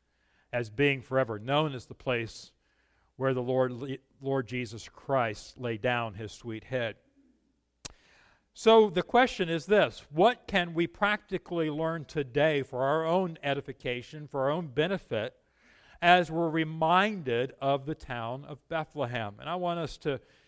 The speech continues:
examine just a few things today, four thoughts today, that hopefully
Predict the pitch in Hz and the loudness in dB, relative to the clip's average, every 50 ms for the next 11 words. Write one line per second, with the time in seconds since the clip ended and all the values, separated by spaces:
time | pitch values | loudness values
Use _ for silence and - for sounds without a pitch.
0 | _ _ - 147 143 123 123 156 156 160 156 147 143 127 143 151 143 - - _ | _ _ -8 -8 -8 -4 -4 -2 -2 -2 -2 -4 -6 -4 -2 -2 -4 -4 -8 _
1 | _ _ _ _ _ - 139 131 - - - 156 175 175 160 - - - 160 147 | _ _ _ _ _ -6 -6 -6 -6 -8 -8 -4 -2 -2 -2 -4 -2 -2 0 0
2 | 139 131 123 - - - 139 120 110 123 117 113 113 127 139 - _ - 151 165 | 0 -2 -6 -12 -12 -10 -10 -6 -4 -2 -2 0 0 -2 -4 -4 _ -2 0 0
3 | 165 156 - - 170 147 131 127 - - - - - 127 113 120 113 107 113 135 | 0 0 -2 -2 -2 0 0 -2 -4 -8 -14 -14 -10 -6 -2 -2 -2 0 -2 -4
4 | 135 - _ _ _ _ _ _ _ _ _ _ _ _ 131 147 143 - - - | -6 -10 _ _ _ _ _ _ _ _ _ _ _ _ -2 -2 -2 -2 -6 -16
5 | - - 180 180 180 180 - - 151 143 135 127 120 123 131 | 0 4 6 6 6 4 0 -6 -6 -2 -2 -2 -2 -2 -6